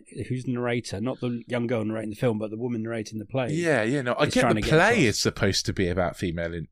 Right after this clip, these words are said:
Speaker 2: empowerment, but this movie isn't.
Speaker 1: Mm.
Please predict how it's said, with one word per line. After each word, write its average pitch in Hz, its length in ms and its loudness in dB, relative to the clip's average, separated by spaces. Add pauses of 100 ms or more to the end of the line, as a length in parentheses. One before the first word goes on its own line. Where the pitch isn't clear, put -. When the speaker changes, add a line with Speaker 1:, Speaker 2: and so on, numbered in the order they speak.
Speaker 2:
empowerment, 82 560 -6
but 131 160 0
this 160 240 -2
movie 180 580 -2
isn't. - 560 -4 (280)
Speaker 1:
Mm. 123 380 0